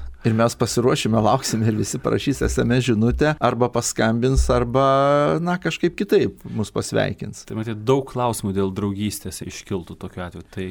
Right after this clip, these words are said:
Speaker 2: čia irgi, vat, parodoma, kad, e, net ir žmogiškame bendravime, kai nekalbam, atrodo, apie šventumą, tas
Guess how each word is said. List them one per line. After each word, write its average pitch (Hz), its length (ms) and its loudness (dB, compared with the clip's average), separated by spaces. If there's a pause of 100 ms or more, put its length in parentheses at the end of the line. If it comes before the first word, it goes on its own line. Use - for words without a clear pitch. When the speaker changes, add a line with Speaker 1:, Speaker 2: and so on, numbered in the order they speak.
(220)
Speaker 2:
čia 135 200 2
irgi, 156 160 4
vat, 113 160 0
parodoma, 131 480 -2
kad, 113 240 -8 (140)
e, 107 340 -6
net 120 240 -4
ir 113 60 -4
žmogiškame 110 640 -2
bendravime, 110 680 -2
kai - 140 -8
nekalbam, 101 480 -4
atrodo, 101 320 -8
apie 95 220 -10
šventumą, 127 920 -4 (220)
tas 135 280 0